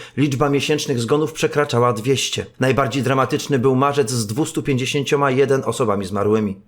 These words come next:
Do jesieni liczba zgonów była o kilkadziesiąt miesięcznie niższa, choć nigdy nie spadła poniżej stu trzydziestu.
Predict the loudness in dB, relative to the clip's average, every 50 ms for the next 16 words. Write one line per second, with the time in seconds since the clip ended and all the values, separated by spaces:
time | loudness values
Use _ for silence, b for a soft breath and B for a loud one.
0 | _ 0 2 2 4 2 2 2 2 2 2 0 0 0 -2 0 0 0 0 2
1 | 2 2 2 2 2 4 4 4 4 4 2 -2 -2 -2 0 2 2 2 2 0
2 | -2 -2 -2 -2 -2 -2 -2 0 -2 -2 -2 -2 0 0 0 0 -2 -2 0 0
3 | 0 0 B B B B -2 -2 0 2 2 2 2 2 2 2 2 2 0 0
4 | -2 0 2 2 0 2 2 2 2 2 2 0 -2 -2 -6 -8 -8 -6 -4 -2
5 | 0 0 0 -2 -4 -6 -6 -8